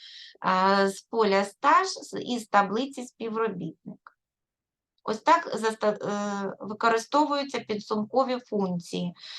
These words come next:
А, вони мають формат, е, функцій, які ми з вами вже вивчали, тобто пишеться ім'я функції, в дужках аргумент.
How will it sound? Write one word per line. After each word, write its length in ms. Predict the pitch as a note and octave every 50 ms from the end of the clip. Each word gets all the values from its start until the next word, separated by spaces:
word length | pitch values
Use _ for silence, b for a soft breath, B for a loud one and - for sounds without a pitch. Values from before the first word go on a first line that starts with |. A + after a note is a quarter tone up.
| B B B B -
А, 160 | - G#3 G#3+
вони 280 | G#3 B3 C4 D#4 E4
мають 440 | C#4 A#3+ B3+ C#4 C#4+ C4+ B3 B3+ - - - -
формат, 560 | B3 A#3 A#3 A#3 A#3 A#3 A#3+ A#3 A3+ A3+ - - -
е, 200 | F3+ G3+ G3+ G3 F#3+ F#3+ F#3+ F#3+ - - _ _ _ _ _ _ _ _ _ _ _ _ _
функцій, 680 | _ C4 A#3 G#3+ G3+ G3+ - - C4+ C#4 C#4 C#4+ - _ _ _ -
які 280 | A3+ A3+ A3 - A#3
ми 120 | A3+ A3 G#3+
з 60 | G#3
вами 320 | G#3+ A3+ G#3+ G3+ G3+ G3
вже 320 | G3 G3 F#3+ G3+ G#3 F#3+ -
вивчали, 680 | F3+ G#3+ G#3 - - - G#3+ F3+ E3+ E3+ F3+ G#3 A#3+ - -
тобто 220 | A3+ - - A#3+
пишеться 480 | - - A3+ A3+ - - F3+ - G3+ F#3+
ім'я 360 | F#3+ F3+ F3+ F#3 F#3+ A3+ A#3+
функції, 460 | - - D#4 D4+ D4 C#4+ - C4+ A#3
в 60 | G#3
дужках 440 | F#3+ G#3 G#3 - - B3+ C#4 C#4 C#4
аргумент. 680 | C4 A3 G#3 G3+ G3 F3+ E3+ D#3+ E3+ F3 F3+ F#3 F3